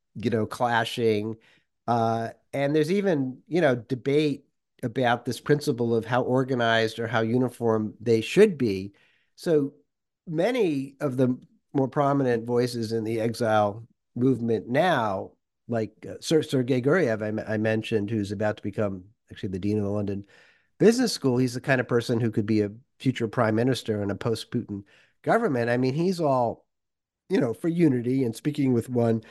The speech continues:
voice. The Navalny people are, are not. Um, I mean, Alexei Navalny is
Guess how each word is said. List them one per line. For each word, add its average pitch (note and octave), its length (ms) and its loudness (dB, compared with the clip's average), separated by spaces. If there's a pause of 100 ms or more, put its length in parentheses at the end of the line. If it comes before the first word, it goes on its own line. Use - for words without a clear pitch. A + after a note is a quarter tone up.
(720)
voice. E3 440 0
The D#3 160 0
Navalny A3 580 0
people E3+ 440 -2
are, C#3 280 0
are C3+ 200 0
not. B2 480 0 (640)
Um, A#2+ 680 2
I C#3 40 -2
mean, C#3 140 2
Alexei E3+ 340 0
Navalny C#3+ 920 0
is E3 640 -2